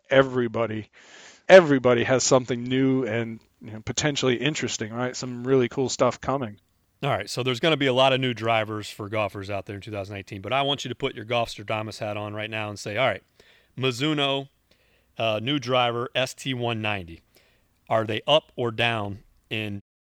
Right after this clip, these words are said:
Speaker 2: dollars this year for the driver category, in your opinion?
Speaker 1: Ooh, I'm gonna say up slightly, and I say that with an asterisk. It really depends on whether or not they can get,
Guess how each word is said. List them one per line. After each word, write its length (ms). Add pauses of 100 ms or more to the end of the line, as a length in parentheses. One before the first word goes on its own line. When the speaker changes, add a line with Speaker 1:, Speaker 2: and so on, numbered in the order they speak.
(100)
Speaker 2:
dollars 520
this 280
year 340
for 140
the 60
driver 280
category, 500
in 60
your 120
opinion? 280 (1040)
Speaker 1:
Ooh, 160 (560)
I'm 140
gonna 160
say 260 (160)
up 200 (180)
slightly, 920
and 540
I 100
say 220
that 180
with 160
an 180
asterisk. 680
It 180
really 640
depends 640
on 280
whether 320
or 60
not 400
they 140
can 180
get, 260